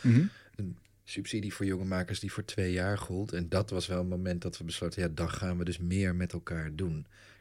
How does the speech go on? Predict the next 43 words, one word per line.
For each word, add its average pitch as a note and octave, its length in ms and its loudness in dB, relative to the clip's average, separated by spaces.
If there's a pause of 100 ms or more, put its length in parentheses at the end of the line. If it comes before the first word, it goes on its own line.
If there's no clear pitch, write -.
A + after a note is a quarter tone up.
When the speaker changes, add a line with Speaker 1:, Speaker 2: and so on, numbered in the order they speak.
(120)
Speaker 1:
Dus G2+ 40 8
Speaker 2:
denk - 0 -
Speaker 1:
dat - 0 -
Speaker 2:
dat G#2+ 140 8
Speaker 1:
was A2+ 120 8
Speaker 2:
het B2 80 6
Speaker 1:
het B2+ 200 6
formele B2 200 12
moment. B2 240 12
Er G#2+ 60 8
moest A2 160 8
geld A#2+ 220 8
komen, B2 260 10
er B2+ 60 10
moest A#2 120 8
een A#2 60 4
aanvraag A#2+ 360 6
komen. C3 240 12
Speaker 2:
Ja, D3 60 12
precies, B2 460 6
Speaker 1:
Zo B2+ 100 12
Speaker 2:
ja. A2+ 60 10
Speaker 1:
gaat A#2+ 200 12
het C3 120 6
dan. C3+ 200 12
Dan C#3+ 120 12
moet A#2+ 100 12
Speaker 2:
Ja. A2+ 100 12
Speaker 1:
je G#2 60 12
verantwoorden A2 520 10
naar A2 80 10
de G#2 80 6
buitenwereld G#2+ 680 8
wie G#2 300 6
en G#2 80 8
wat G2+ 200 6
je A2 60 -2
bent. G#2+ 420 6 (180)
Speaker 2:
Ja. F#2+ 140 -6
Speaker 1:
En F2+ 140 0
dan B2 100 10
ben - 0 -
je G3 60 12